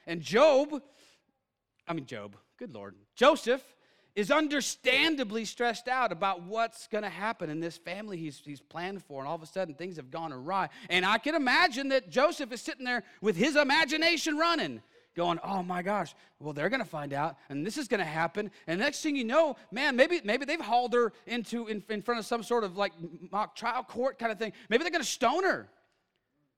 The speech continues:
They stoned adulteresses. That's what they would have called her. Jesus, there's a famous story of Jesus saving one of them from a, a, a woman caught in adultery from stoning.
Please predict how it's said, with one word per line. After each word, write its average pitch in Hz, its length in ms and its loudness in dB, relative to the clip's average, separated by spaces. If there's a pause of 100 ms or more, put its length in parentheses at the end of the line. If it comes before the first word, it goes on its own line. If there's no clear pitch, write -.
(160)
They 196 100 -6
stoned 311 360 0
adulteresses. 233 680 0
That's 170 340 -4
what 185 100 -4
they 196 80 -4
would 202 140 -6
have 170 100 -12
called 233 280 -8
her. 247 220 -6 (760)
Jesus, 208 420 -6
there's 185 160 -4
a 170 40 -4
famous 196 320 0
story 226 220 -4
of 170 80 -8
Jesus 175 340 -8
saving 196 480 -6
one 185 120 -4
of 160 100 -6
them 190 240 -6
from 180 240 -14
a, 156 260 -10
a, 147 140 -8 (140)
a 156 40 -10
woman 180 260 -4
caught 175 180 -6
in 165 40 -12
adultery 175 340 -8
from 151 140 -16
stoning. 208 460 -8